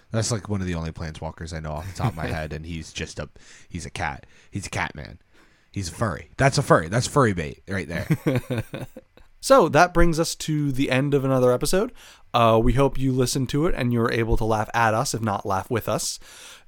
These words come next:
Speaker 2: If you have any questions, comments, concerns, great thoughts, personal epiphanies, or recommendations, you can email us at funny stuff dot P O D at gmail dot com or tweet us at Pod Funny Stuff with a capital P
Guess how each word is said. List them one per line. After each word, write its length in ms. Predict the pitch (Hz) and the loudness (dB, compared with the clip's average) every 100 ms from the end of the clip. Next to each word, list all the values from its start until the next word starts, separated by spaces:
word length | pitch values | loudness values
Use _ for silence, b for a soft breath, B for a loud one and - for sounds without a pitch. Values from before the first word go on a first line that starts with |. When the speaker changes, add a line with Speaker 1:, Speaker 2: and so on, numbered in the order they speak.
| _ | _
Speaker 2:
If 160 | - 123 | -10 -4
you 100 | 139 | 0
have 200 | 147 143 | 2 2
any 200 | 131 123 | 2 2
questions, 480 | 107 117 - 156 151 | 6 6 6 0 -4
comments, 440 | - 139 127 123 | -2 0 0 -2
concerns, 520 | - 120 - 127 127 110 | -4 -4 0 0 0 0
great 220 | 120 127 | -2 0
thoughts, 300 | - 120 - | 0 -2 4
personal 460 | - 131 - 120 | 8 8 6 0
epiphanies, 420 | 113 123 139 135 117 | -2 -4 -2 -2 -2
or 60 | |
recommendations, 800 | 107 107 104 98 104 - 175 - - B B B | -2 -2 -2 -2 -4 -4 -6 -10 -16 B B B
you 140 | 117 | -4
can 260 | 117 120 - | -2 -2 0
email 360 | 156 156 151 | 2 4 4
us 260 | 151 202 - - _ | 2 0 -4 -8 _
at 340 | 120 110 107 - _ b b _ - | 0 0 0 -6 _ b b _ -6
funny 220 | - 151 | 0 2
stuff 380 | 160 - 147 - 123 | 0 0 0 0 0
dot 360 | 110 101 - | 2 0 -2
P 240 | - 139 135 | 2 2 4
O 140 | 120 | 2
D 340 | 110 113 123 156 | 2 0 0 0
at 140 | 104 | -2
gmail 440 | 104 113 107 101 | -2 0 0 0
dot 240 | 101 98 - | 0 -2 -2
com 380 | 113 110 139 190 B B B | -4 -2 -2 -6 B B B
or 160 | 135 127 | 4 4
tweet 380 | - - 120 | 2 2 4
us 280 | 123 117 - - _ | 4 2 -2 -10 _
at 280 | 123 120 120 - - - | 0 0 -2 -10 -20 -6
Pod 400 | - 151 165 170 | 2 4 4 2
Funny 260 | - 147 127 | -2 -2 -2
Stuff 340 | - 139 156 | -2 -4 -4
with 100 | 123 | -4
a 40 | |
capital 300 | 120 113 101 - | -4 -4 -6 -4
P 300 | 123 139 165 | -2 -2 -4